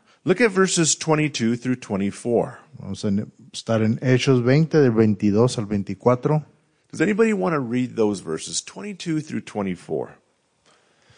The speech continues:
Speaker 1: Now remember, Paul is speaking to these Ephesian elders.
Speaker 2: Recuerden que aquí Pablo está hablando con los ancianos.
Speaker 1: And now he begins to tell them, "I'm going to Jerusalem."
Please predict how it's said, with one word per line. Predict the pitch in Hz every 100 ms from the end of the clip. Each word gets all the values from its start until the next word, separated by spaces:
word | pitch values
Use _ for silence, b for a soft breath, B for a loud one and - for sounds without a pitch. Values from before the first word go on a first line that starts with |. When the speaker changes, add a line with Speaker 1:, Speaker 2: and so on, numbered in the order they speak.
| b
Speaker 1:
Now | - 135
remember, | 147 180 214
Paul | - 220 240 330
is | 254
speaking | - - 190 - 156 139
to | 131
these | 120 120
Ephesian | 120 - 104 107 113
elders. | 113 104 80 - - - - _ _ _ _ _
Speaker 2:
Recuerden | 104 - 110 117 123
que | 113
aquí | 104 117
Pablo | 107 113 110 120
está | 120 -
hablando | 107 101 101 104
con | - 107
los | 95
ancianos. | 98 85 107 110 117 82 -
Speaker 1:
And | 147
now | 165
he | 202
begins | 185 190 170 247 294 -
to | 226
tell | - 196 214
them, | 202 139 135
"I'm | 139 190 262 156
going | 185 196 175
to | 151
Jerusalem." | 143 156 143 143 - 120 98 -